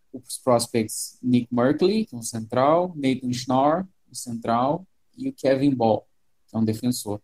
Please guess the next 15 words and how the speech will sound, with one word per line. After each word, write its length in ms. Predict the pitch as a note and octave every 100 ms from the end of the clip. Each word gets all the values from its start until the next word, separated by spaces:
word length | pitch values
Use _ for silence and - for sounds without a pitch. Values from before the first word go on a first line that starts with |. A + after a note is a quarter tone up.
| _
Além 300 | A#2 A#2 A#2+
disso, 300 | A#2+ B2 - B2+
uma 120 | A#2
primeira 300 | A#2+ A#2 A#2
escolha 360 | A#2+ - A#2+
em 60 | A#2+
dois 160 | A#2 A2+
mil 160 | A#2
e 40 | A2+
vinte 480 | A#2+ G3+ - - _ _ _ _ _ _ _ _ _ _
e 160 | C3 D#3
uma 160 | D#3+
terceira 380 | D#3+ D#3+ - D#3
escolha 360 | E3 - D3+ D#3+
condicional. 840 | - F3 - - G#3 A#2+ A2+ -